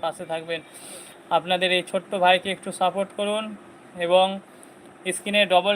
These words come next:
ট্যাপ করে সবাই একটা লাইক করে দেন। যারা যারা এই লাইভ ভিডিওটা ওয়াচিং করছেন, সকলকে জানাই আমার তরফ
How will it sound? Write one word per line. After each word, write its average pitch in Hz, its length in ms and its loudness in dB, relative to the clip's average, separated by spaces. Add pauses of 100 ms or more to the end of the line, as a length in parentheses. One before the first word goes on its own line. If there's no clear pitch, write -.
ট্যাপ 196 160 4 (100)
করে 190 140 -2 (120)
সবাই 180 240 2
একটা 185 140 -6 (100)
লাইক 170 240 2
করে 175 200 0
দেন। 156 100 0 (120)
যারা 175 220 4
যারা 185 200 2
এই 180 120 -2
লাইভ 175 220 2
ভিডিওটা 175 360 -6
ওয়াচিং 170 320 -2 (120)
করছেন, 180 280 -6 (120)
সকলকে 180 380 -4 (100)
জানাই 175 260 2 (600)
আমার 180 180 2 (100)
তরফ 190 200 2